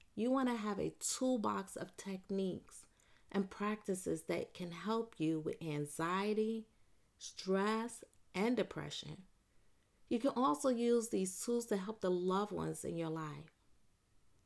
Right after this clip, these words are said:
My prayer for you today is that you and your loved ones will be just fine. I pray for your health and peace.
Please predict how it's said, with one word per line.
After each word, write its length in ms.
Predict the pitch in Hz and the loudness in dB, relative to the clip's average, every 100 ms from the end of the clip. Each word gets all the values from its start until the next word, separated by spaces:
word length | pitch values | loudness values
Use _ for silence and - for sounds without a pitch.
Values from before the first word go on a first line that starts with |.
| _ - _ _ | _ -20 _ _
My 160 | 311 320 | 2 2
prayer 400 | 311 - 262 285 | 0 0 2 2
for 120 | 277 | 2
you 160 | 247 262 | 0 0
today 720 | - 175 185 196 226 240 254 - - | 2 2 2 2 0 -4 -8 -16 -10
is 140 | 190 190 | -8 -4
that 400 | 208 180 165 185 | -2 -2 -2 -4
you 540 | 196 247 294 302 320 - - - _ _ | 2 4 4 2 0 -6 -20 -20 _ _
and 280 | 226 254 254 | 2 4 6
your 160 | 214 175 | 4 2
loved 340 | 160 147 147 151 | 0 -2 -6 -8
ones 360 | 147 151 - | -6 -6 -4
will 80 | 170 | -6
be 240 | 160 180 165 | -4 -8 -4
just 300 | 180 - - - - | -4 -4 -10 -16 -12
fine. 400 | - - - 160 - _ - - - _ _ - - - | -10 -10 -14 -16 -18 _ -20 -20 -20 _ _ -20 -10 0
I 120 | 220 | 2
pray 220 | 233 240 | 4 4
for 120 | 240 | 6
your 260 | 220 185 180 - | 6 4 2 -2
health 380 | 208 214 233 254 - - - - - - | 0 2 0 -4 -14 -20 -20 -20 -18 -2
and 260 | 190 208 202 | 2 2 0
peace. 600 | - 135 - - - | -6 -8 -8 -18 -18